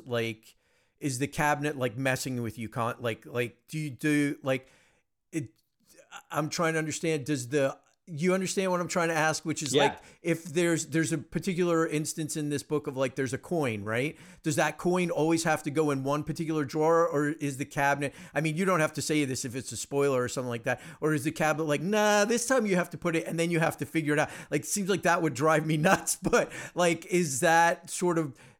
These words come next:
Speaker 1: part of the aspect of the mystery of the cabinet and how it functions, like, that it may not always be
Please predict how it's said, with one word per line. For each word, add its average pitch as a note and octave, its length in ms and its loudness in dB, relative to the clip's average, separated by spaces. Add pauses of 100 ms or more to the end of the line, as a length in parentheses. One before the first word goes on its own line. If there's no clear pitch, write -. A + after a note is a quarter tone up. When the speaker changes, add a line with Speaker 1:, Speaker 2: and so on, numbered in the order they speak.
(120)
Speaker 1:
part E3+ 200 4
of D#3+ 80 0
the D#3+ 140 -2
aspect C#3+ 640 0
of C#3 200 -2
the C#3 80 0
mystery D3 440 0
of C3 100 0
the C3 80 -2
cabinet C#3 560 0
and B2+ 140 -4
how C3 180 2
it B2+ 100 0
functions, F#3 680 -4
like, C#3 240 0
that C#3 180 2
it B2+ 160 -8
may C#3+ 560 0 (320)
not C#3 480 0
always C#3+ 400 2
be D3 720 -2